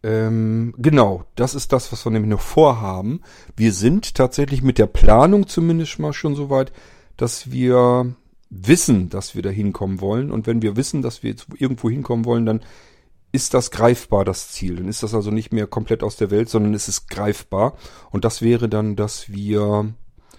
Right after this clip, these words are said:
uns die Streams per Telefon anhören können. Wer also kein Internet hat und keine Technik, der hat üblicherweise m-, zumindestens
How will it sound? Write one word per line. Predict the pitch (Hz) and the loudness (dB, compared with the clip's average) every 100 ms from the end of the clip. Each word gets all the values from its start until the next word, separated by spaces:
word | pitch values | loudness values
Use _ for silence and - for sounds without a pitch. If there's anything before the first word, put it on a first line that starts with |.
| _ _ | _ _
uns | - 98 98 - - - - | -2 0 0 -6 -14 -16 -14
die | 98 | -12
Streams | - - - 95 95 - | -10 -10 -6 -6 -8 -10
per | - 98 95 98 98 101 _ _ _ _ _ | -6 -4 -4 -4 -6 -10 _ _ _ _ _
Telefon | - 110 - 117 107 87 - - | -2 -2 -2 0 0 -2 -10 -12
anhören | 92 87 90 80 | -12 -10 -12 -14
können. | - 92 87 | -14 -12 -10
Wer | 98 | -8
also | 104 101 107 - - _ - | -6 -2 -4 -4 -20 _ 2
kein | 123 135 | 4 4
Internet | 160 165 143 120 - | 2 2 2 0 -2
hat | 170 - - - - | -4 -4 -18 -20 -16
und | 107 104 | -14 -12
keine | - 139 147 | 0 2 2
Technik, | - 110 120 180 - - _ _ _ - | -2 -2 -2 -4 -8 -20 _ _ _ -4
der | 110 | -2
hat | 120 - - | -2 -6 -8
üblicherweise | - 139 127 113 110 113 110 107 113 | -6 -4 -2 0 2 0 0 -2 -4
m-, | 110 110 | -6 -6
zumindestens | - 120 120 139 - - - - | -6 -4 -2 -2 -4 -6 -10 -16